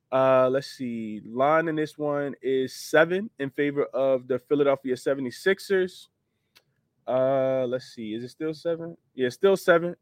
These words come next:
Total in this one opened at two nineteen and it's gone up to two twenty-one and a half. Uh, Sixers, not a phase spot of them.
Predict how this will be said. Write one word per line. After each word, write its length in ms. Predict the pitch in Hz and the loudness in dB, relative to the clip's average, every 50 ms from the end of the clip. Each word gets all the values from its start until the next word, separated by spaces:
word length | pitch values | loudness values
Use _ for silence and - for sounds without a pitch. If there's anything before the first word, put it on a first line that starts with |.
| _ _ | _ _
Total 240 | - 170 170 170 165 | 2 2 4 4 2
in 80 | 160 | 2
this 160 | 160 151 - 156 | 0 -2 -4 -4
one 160 | 156 151 - | -4 -2 0
opened 320 | - 151 160 156 160 151 151 | 0 -2 0 0 0 2 2
at 160 | 143 131 107 - _ - | 2 2 0 -6 _ -10
two 240 | - - 180 170 | -6 -4 -4 -2
nineteen 800 | 160 156 156 156 156 143 - _ - - 175 180 175 175 175 151 | -2 0 0 0 -2 -4 -6 _ -6 -4 -2 -2 -2 -2 -4 -4
and 120 | 117 131 135 | -4 -6 -6
it's 100 | 127 127 | -6 -4
gone 280 | 131 147 165 160 143 | -2 -2 0 0 2
up 220 | 156 160 135 - _ _ _ _ _ _ _ _ _ - | 2 2 2 0 _ _ _ _ _ _ _ _ _ -12
to 100 | - 135 | -12 -10
two 180 | - - 170 156 | -6 -4 -4 -4
twenty-one 880 | - - 165 151 143 135 135 139 151 160 165 165 165 165 165 165 147 - | -2 0 0 0 2 0 2 2 2 4 4 4 2 2 0 -2 -4 -6
and 120 | - 135 - | -4 -4 -4
a 40 | - | -4
half. 520 | - - 165 175 190 190 190 185 185 - _ _ _ _ _ _ _ _ _ _ _ _ _ _ - | -2 2 6 6 8 8 8 6 4 2 _ _ _ _ _ _ _ _ _ _ _ _ _ _ 4
Uh, 240 | 143 147 143 139 131 | 6 6 8 6 4
Sixers, 640 | - - 214 226 214 - 151 110 95 - - - _ _ _ _ _ _ _ _ _ _ _ _ _ - - - | 4 4 4 4 4 2 0 0 0 -2 -8 -16 _ _ _ _ _ _ _ _ _ _ _ _ _ -14 -8 2
not 220 | 143 143 151 156 | 4 6 6 6
a 20 | |
phase 260 | 147 - 160 160 151 - | 4 4 4 4 4 4
spot 240 | - 151 147 139 | 4 6 6 6
of 60 | 131 131 | 8 8
them. 340 | 151 185 208 220 233 226 | 8 6 6 4 0 -6